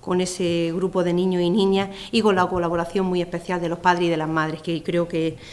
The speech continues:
que es un, un punto muy importante para que se pueda llevar a término, pues, un, un grupo de niños y niñas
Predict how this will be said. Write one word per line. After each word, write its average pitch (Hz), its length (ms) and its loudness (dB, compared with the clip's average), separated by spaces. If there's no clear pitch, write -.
que 165 160 -2
es 170 60 2
un, 160 640 -2
un 190 120 -2
punto 196 280 2
muy 180 120 2
importante 180 680 -2
para 170 260 0
que 165 800 -4
se - 160 0
pueda 208 240 4
llevar 190 360 6
a 185 180 4
término, 196 480 2
pues, 170 460 0
un, 165 280 -8
un 220 120 6
grupo 214 280 6
de 196 80 6
niños 214 340 6
y 196 80 4
niñas 226 400 6